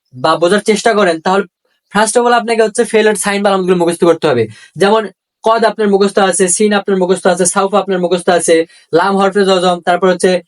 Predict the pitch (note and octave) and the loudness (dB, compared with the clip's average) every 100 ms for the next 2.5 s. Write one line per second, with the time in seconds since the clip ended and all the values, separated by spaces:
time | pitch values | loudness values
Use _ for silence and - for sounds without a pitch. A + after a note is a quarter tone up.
0 | _ - G3 F#3 G3+ G3 F#3+ F#3 F#3 F3+ | _ -2 0 0 0 2 0 0 0 0
1 | F#3 F3 E3+ E3+ F3 F3+ F#3 F3 F#3 F3 | 0 0 0 0 0 0 0 0 -2 -2
2 | F3+ F3 G3 E3+ | -2 0 0 0